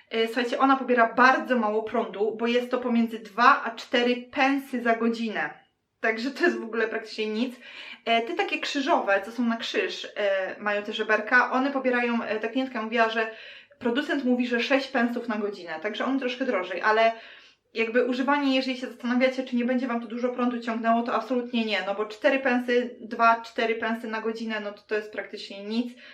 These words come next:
jak tak szybko to pranie schnie, także to też jest super. I ja już idę, mm, się wykąpać, jest jakoś wpół do dziewiątej. E,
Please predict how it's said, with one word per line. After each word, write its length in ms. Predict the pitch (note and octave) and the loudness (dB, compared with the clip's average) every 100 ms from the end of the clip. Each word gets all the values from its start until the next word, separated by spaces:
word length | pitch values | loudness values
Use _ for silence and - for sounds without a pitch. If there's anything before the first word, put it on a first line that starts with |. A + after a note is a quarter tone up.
| - - | -20 -8
jak 160 | G#3 G3+ | -4 -2
tak 200 | - A3+ | -2 -4
szybko 600 | - C3 - G3+ F#3+ G3 | -6 -10 -4 -2 -2 -6
to 100 | - | -14
pranie 320 | - G3 F3+ F3+ | -12 -12 -12 -16
schnie, 340 | - F#3+ F3 | -20 -12 -10
także 260 | F3+ F3+ G3 | -10 -12 -12
to 80 | G#3+ | -10
też 180 | G3+ | -10
jest 180 | F3 E3 | -10 -14
super. 340 | E3 E3 D3 - _ - | -16 -10 -10 -10 _ -4
I 260 | C#4+ B3 G#3+ | 0 0 4
ja 180 | B3+ | 4
już 260 | A3+ G3+ - | 4 -4 -8
idę, 420 | A#3+ G#3 F#3+ F3+ - - - - | -2 0 -2 -6 -14 -18 -18 -14
mm, 120 | G#3+ G3+ G3 G3 | -12 -12 -14 -18
się 280 | - B3+ G#3 G3 F#3 - | -10 -2 0 0 -2 -6
wykąpać, 480 | C#4+ D4 G#3+ G3 - | -4 -2 -4 -4 -8
jest 120 | A3 | -8
jakoś 260 | A3 A3+ - | -8 -8 -12
wpół 200 | - D#4+ | -6 -6
do 80 | C#4 | -6
dziewiątej. 560 | A#3 G3+ F3+ G3 G3+ - - - - _ - | -4 -4 -2 -4 -6 -14 -20 -20 -20 _ -6
E, 400 | G#3 G3+ G3+ | -4 -2 -4